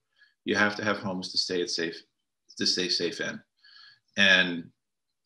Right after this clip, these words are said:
that was kind of our, you know, mantra when we did our work. Um,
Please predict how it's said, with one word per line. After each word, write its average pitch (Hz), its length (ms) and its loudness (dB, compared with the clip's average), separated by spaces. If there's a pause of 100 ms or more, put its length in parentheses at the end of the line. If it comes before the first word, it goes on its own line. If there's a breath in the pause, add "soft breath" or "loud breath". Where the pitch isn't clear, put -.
(380)
that 104 180 4
was 95 120 0
kind 107 280 2
of 98 100 -2
our, 92 380 4
you 104 100 0
know, 87 120 -2
mantra 90 600 -2 (460)
when 98 200 -4
we 92 100 -4
did 87 200 -6
our 82 160 -4
work. 80 320 -6 (440)
Um, 85 480 -14